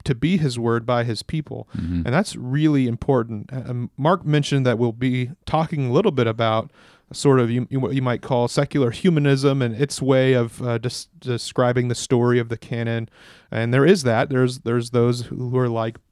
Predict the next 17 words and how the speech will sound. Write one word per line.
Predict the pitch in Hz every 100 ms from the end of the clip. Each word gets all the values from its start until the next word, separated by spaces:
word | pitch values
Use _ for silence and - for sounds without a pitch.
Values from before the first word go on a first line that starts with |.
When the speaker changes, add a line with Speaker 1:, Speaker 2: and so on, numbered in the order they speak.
| _
Speaker 1:
uh, | 120 110 110 - _ _ _ _
uh, | 127
Bart | 110 113 -
Ehrman, | 120 120 120 117
for | - 120
example, | 117 123 117 120 117 107 _ - - -
who |
would | 120 113
be | 117
sort | - 123
of | 113
the |
big | 104 143 135
name | 127 123 135 151
in | 131
this | 131 -
realm, | 131 135 147 160